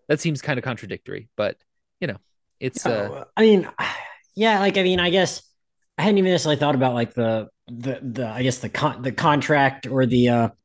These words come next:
Speaker 2: or just those people being locked into that. If there was
Speaker 1: Mm-hmm.
Speaker 2: much of a, a message to that, 'cause they weren't exactly taken advantage of by that same corporate class in the same way. I mean, it's more of just a simple economic inequality thing that they were forced to, like,
Speaker 1: Exactly.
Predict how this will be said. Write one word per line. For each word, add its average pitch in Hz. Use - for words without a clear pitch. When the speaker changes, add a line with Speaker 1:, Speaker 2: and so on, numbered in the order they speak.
Speaker 2:
or 127
just 135
those 151
people 139
being 127
locked 127
into 127
that. 120
If -
there 127
was 120
Speaker 1:
Mm-hmm. 113
Speaker 2:
much 160
of 143
a, 123
a 151
message 165
to 131
that, 120
'cause 131
they 147
weren't 151
exactly 123
taken 135
advantage 117
of 107
by 117
that 113
same 117
corporate 120
class 135
in 110
the 120
same 127
way. 135
I 120
mean, 123
it's 123
more 143
of 123
just 127
a 117
simple 120
economic 123
inequality 117
thing 107
that 101
they 113
were 104
forced 113
to, 110
like, 107
Speaker 1:
Exactly. -